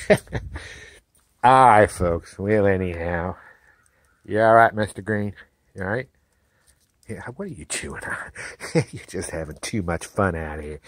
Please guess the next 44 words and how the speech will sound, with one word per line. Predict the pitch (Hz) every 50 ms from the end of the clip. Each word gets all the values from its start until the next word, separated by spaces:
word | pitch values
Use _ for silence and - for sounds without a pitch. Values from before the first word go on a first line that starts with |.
| - - -
<laughs> | - - _
You're | - 113 - - 214
just | - - - - 190 - - - _ -
having | 120 - - 117 110 107 - _ -
too | - - 170 180 175 113 87
much | 92 104 131 151 - -
fun. | - 226 247 247 254 240 180 123 104 82 73 - _ _ _ _ _ - - - - _ _ - - - _ _ _ _ _ - - -
All | - 110 127 147 156 160
right. | 139 110 104 98 98 101 - - - - - - - _ _
Well, | 82 82 82 85 80
go | 73 76 120 139
on | 147 147 151 147
and | 135 120
have | 131 127 113
some | - - 107
more | 107 110 104 92
fun. | - - 98 90 92 95 98 87
It's | 85 95 104 95 - -
a, | 76 76 - -
it's | 120 123 98
a | 87
lot | 80 82 98 113 113 - 80
warmer. | 82 82 80 76 78 78 - _ _ _ _ _ _ _ _ _ _
Comparatively | - - 90 - - 107 101 98 92 82 82 76 80 80 73
so. | - - 98 101 87 76 76 71 - -
It's | 78 104 -
gotta | - - 80 76 71
be, | 80 85
like, | 85 92 95 - - - - - - - -
mid | 107 104 113 120 123 131 123 120 107
forty. | - - - 135 156 190 185 - 90 80 - - - - -
Yeah, | - 127 113 120 131 139 165
it's | - - 139 156 175 175 147
like | 127 117 123 135
a | 151
heat | 131 151 190 226 214
wave | 160 175 165 156 147 143
out | 135 131 131 127 120 120 107
here | 117 120 117 117 113
compared | - 123 110 117 131 131 127 123
to | 120 120
what | 123 120 110
it's | 110 98
been. | 92 104 135 160 185 170 139 139 135